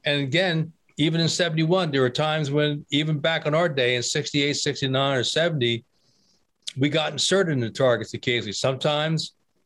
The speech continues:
uh, like we, like you were talking about earlier, there,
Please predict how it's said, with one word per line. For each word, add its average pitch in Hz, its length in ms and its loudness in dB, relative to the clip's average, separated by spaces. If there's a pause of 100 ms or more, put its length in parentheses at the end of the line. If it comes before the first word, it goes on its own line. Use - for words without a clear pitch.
(440)
uh, 113 380 2 (140)
like 120 220 -4
we, 131 200 -6
like 120 260 0
you 123 240 0
were 117 80 2
talking 135 280 0
about 127 120 4
earlier, 127 320 2
there, 127 360 2